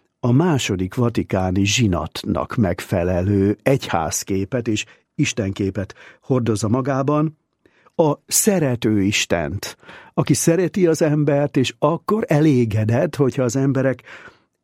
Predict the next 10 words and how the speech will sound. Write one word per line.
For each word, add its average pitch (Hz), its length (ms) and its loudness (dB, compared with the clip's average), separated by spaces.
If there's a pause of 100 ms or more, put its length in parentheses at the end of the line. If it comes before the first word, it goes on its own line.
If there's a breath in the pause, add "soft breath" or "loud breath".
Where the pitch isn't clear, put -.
nyugodtak, 147 800 0
kiegyensúlyozottak. 82 1500 -4 (1200 soft breath)
Kormos 160 320 4
István 143 340 0
költészetünk 143 640 2
Szent 151 340 2
Ferenceként 87 1300 -4 (360)
írja 90 400 -2
le: 71 240 -10 (1900)
„Büszke, 175 760 0